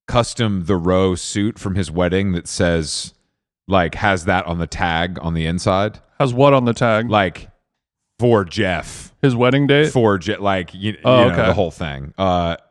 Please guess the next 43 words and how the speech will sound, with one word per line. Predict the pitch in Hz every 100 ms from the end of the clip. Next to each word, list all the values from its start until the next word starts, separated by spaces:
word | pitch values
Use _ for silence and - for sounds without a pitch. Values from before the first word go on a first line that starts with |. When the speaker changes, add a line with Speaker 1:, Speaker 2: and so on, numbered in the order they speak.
| _
Speaker 1:
no, | 131 151
the | 151
date | 156 247
would | 214
have | 131
been | 101
nice, | 92 120
but | -
he | 185
did | 165 165 127
Speaker 2:
Okay. | 151 147
Speaker 1:
at | 156
his, | 202 175
at | 165 170
his | 190
wedding, | 175 156 131
Jeff | 127 123
did | 131 107
three | 110 113
wardrobe | 101 92 101 117 110
changes, | 120 117 117 123 -
<laughs> |
so | -
it's | 110 - -
tough | 131 -
to | -
Speaker 2:
Jesus | 139 131 -
Speaker 1:
keep | 95
track, | 90 -
you | 95
know, | 82
Speaker 2:
Christ. | 127 151 139 117 120
Speaker 1:
of | 104
what. | 113 110 113 180
<laughs> | 254
No, | 185
I'm | 147
just | 160
kidding. | - 453 480
I'm | 208
just | 123 165 -
kidding. | 214 220 196 196 - 494
Speaker 2:
<laughs> | -